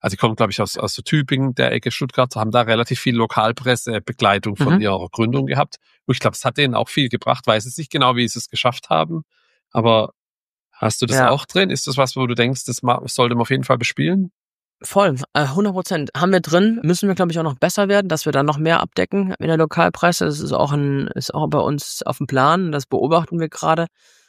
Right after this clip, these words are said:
Speaker 2: Und wir beobachten unsere User gerade ein bisschen, was die so, was sie so recherchieren und gucken da
Speaker 1: Mhm.
Speaker 2: schon, welche, welche Regionen und auch welche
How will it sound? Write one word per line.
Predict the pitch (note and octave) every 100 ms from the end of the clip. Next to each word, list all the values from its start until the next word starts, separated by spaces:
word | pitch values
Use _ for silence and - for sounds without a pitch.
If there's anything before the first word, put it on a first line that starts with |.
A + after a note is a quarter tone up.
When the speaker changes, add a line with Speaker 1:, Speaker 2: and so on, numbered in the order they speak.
| _ _ -
Speaker 2:
Und | C3+
wir |
beobachten | C3 A#2 D#3 D3 -
unsere | C#3 C3 D#3+
User | F3 E3+
gerade | - E3 D3+
ein |
bisschen, | D#3 - D3
was | D3
die | - D3
so, | C#3 C#3+ C#3 -
was | C#3+
sie | C#3+
so | C3+
recherchieren | C3+ C3+ - F3 F#3 F#3
und | - C#3
gucken | - - D#3+
da | C#3+
Speaker 1:
Mhm. | C3+
Speaker 2:
schon, | C3 D3+ E3 -
welche, | - D3 D3+ C#3+ D3+ C#3+ C#3+
welche | C3+ C#3+ D3
Regionen | C#3 C3+ C#3 D3+ D3+ D3 C#3+
und | - C3+
auch | - C3+
welche | C3+ C#3 C3+ C3